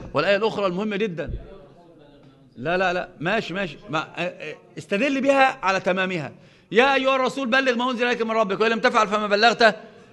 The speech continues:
والله يعصمك من الناس." عصم ولا ما عصمه؟ "والعصمة على قدر."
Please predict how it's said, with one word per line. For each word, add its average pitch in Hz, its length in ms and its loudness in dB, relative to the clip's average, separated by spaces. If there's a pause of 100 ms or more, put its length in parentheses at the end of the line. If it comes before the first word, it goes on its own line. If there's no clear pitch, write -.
(140)
والله 202 260 6
يعصمك 226 320 2
من 220 80 2
الناس." 190 240 2
عصم 254 340 2
ولا 233 160 0
ما 220 100 2
عصمه؟ 202 460 0 (240)
"والعصمة 208 560 2
على 196 180 2
قدر." 233 280 2